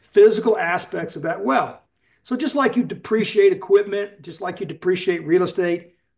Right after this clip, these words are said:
the I R S came up with a formula and said, "Hey, look, we're gonna split this, you know, basically based on intangible and in-, intangibles."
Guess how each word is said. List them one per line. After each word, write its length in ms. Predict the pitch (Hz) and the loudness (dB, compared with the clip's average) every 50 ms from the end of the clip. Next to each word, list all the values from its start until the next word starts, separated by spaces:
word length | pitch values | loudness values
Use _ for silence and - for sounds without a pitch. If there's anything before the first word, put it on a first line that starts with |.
| _ _ | _ _
the 100 | 196 208 | -6 -4
I 120 | 175 190 | -2 0
R 180 | 240 277 247 196 | 0 2 2 2
S 200 | 185 196 190 190 | 2 2 0 -2
came 220 | - 175 180 180 | -6 -8 -6 -6
up 120 | 180 185 254 | -6 -6 -6
with 100 | 254 247 | -6 -6
a 100 | - - | -8 -8
formula 360 | 175 160 160 165 175 175 180 | -8 -8 -6 -6 -6 -10 -10
and 60 | 180 | -10
said, 180 | 180 226 226 214 | -10 -8 -6 -4
"Hey, 120 | 233 262 | -2 -2
look, 340 | 269 285 294 247 - - - | -2 0 -2 -2 -4 -6 -10
we're 100 | 170 175 | -8 -6
gonna 140 | 202 220 220 | -4 -4 -4
split 400 | - - - - 208 220 220 - | -4 -8 -4 0 0 0 2 2
this, 360 | 185 175 185 185 185 - - _ | 0 -2 -2 -2 -4 -8 -14 _
you 100 | 202 196 | -10 -8
know, 160 | 156 156 160 | -8 -8 -8
basically 500 | 156 170 170 196 214 214 - - 185 180 | -6 -2 0 2 2 0 0 -4 -4 -4
based 340 | 180 143 156 160 165 160 - | -4 -4 -6 -6 -6 -8 -8
on 140 | 175 160 156 | -10 -10 -8
intangible 720 | 147 143 - - 165 170 180 180 185 180 202 202 214 214 - | -10 -12 -12 -10 -8 -8 -8 -8 -4 -2 0 0 0 -2 -8
and 260 | 165 156 160 139 - - | -12 -12 -12 -12 -14 -14
in-, 220 | 156 151 151 147 | -14 -14 -14 -12
intangibles." 600 | - 190 214 214 190 131 135 127 - _ - - | -8 -6 -4 -4 -4 -6 -8 -12 -14 _ -20 -20